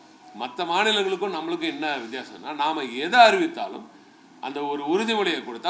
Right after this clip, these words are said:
ஒரு இன்சென்டிவ் கொடுக்குறோம்னு சொன்னா, நாம மட்டும்தான், தமிழ்நாடு மட்டும்தான் எந்த காலத்திலையும் இன்சென்டிவ்ஸ் கொடுக்காம இருந்ததில்ல. across regime சொல்றேன் நானு. எந்த ஒரு ஆட்சியிலும் எப்பவுமே தமிழ்நாடு மட்டும்தான் இன்சென்டிவ்ஸ்,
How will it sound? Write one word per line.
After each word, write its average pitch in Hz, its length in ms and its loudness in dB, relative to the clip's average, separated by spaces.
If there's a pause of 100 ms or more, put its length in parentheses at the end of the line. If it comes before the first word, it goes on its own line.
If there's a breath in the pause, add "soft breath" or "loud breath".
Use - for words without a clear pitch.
ஒரு 151 140 -2
இன்சென்டிவ் 185 560 0
கொடுக்குறோம்னு 208 400 0
சொன்னா, 131 380 -4
நாம 156 440 0
மட்டும்தான், 151 680 -2
தமிழ்நாடு 170 580 2
மட்டும்தான் 139 720 -4
எந்த 165 320 -4 (100)
காலத்திலையும் 160 720 2
இன்சென்டிவ்ஸ் 175 540 -6
கொடுக்காம 147 400 -4
இருந்ததில்ல. 117 320 -10 (320)
across 214 480 6
regime 165 280 0
சொல்றேன் 107 340 -12
நானு. 87 160 -16 (520 loud breath)
எந்த 190 380 -2
ஒரு 180 160 2
ஆட்சியிலும் 160 600 4 (120)
எப்பவுமே 180 540 0 (580 loud breath)
தமிழ்நாடு 214 560 2
மட்டும்தான் 123 540 -6 (440)
இன்சென்டிவ்ஸ், 214 640 0